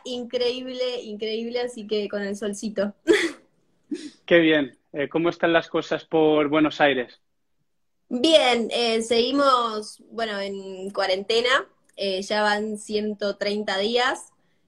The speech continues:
Speaker 1: Eh, pero <laughs> acá estamos, intentando hacer cosas.
Speaker 2: Qué bien. Bueno, cuando vuelvas a Los Ángeles, eh, aquí estamos para, para
Speaker 1: <laughs>
Speaker 2: apoyarte, seguirte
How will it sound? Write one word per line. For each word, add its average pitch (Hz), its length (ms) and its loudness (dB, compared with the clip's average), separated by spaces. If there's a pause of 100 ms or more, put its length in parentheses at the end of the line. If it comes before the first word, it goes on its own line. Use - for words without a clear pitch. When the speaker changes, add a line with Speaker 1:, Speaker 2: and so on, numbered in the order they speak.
Speaker 1:
Eh, 190 720 -2
pero 233 300 0 (1000)
<laughs> 381 360 4
acá 294 160 4
estamos, 269 580 0 (440)
intentando 269 580 -2
hacer 262 240 -4
cosas. 240 480 -6 (1300)
Speaker 2:
Qué 151 100 2
bien. 147 300 4 (120)
Bueno, 156 260 2
cuando 151 240 4
vuelvas 165 400 4
a 170 180 10
Los 160 220 -2
Ángeles, 170 880 -4
eh, 135 260 -4
aquí 127 200 -4
estamos 170 680 0
para, 131 560 0 (180)
para 403 220 4
Speaker 1:
<laughs> 359 60 -2
Speaker 2:
apoyarte, 147 480 2
seguirte 160 720 0